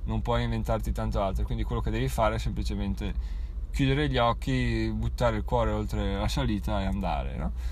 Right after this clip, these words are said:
Mentre con, ehm, col diventare milionario cosa fai? Cosa copi? Cioè, perché alla fine di quello si tratta, tu puoi seguire quanto vuoi, però alla fine è un copiare, cioè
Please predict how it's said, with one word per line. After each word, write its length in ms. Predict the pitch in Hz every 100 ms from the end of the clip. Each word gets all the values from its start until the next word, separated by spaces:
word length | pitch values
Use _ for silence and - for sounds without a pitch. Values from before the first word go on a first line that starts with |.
| - -
Mentre 600 | - 202 147 135 123 107 - - - - -
con, 340 | 160 151 147
ehm, 720 | 143 135 127 131 123 123 117 - - - - - - - - -
col 140 | 170
diventare 340 | 180 175 180 175
milionario 460 | 175 220 160 165
cosa 200 | 175 220
fai? 280 | 226 143 113
Cosa 240 | 120 196 233
copi? 460 | 139 117 - 117
Cioè, 320 | - 170 139 - - -
perché 240 | - 170 165
alla 100 | 147
fine 200 | 180 147
di 80 | 127
quello 220 | 175 156
si 120 | 135
tratta, 360 | 131 123 113 127
tu 180 | 147
puoi 160 | 135 151
seguire 480 | - 147 143 156 160
quanto 320 | 143 139 143
vuoi, 300 | 135 127 120
però 180 | - 131
alla 100 | 127
fine 220 | - 131
è 40 | 123
un 80 |
copiare, 560 | 117 98 120 120 104 98
cioè 200 | -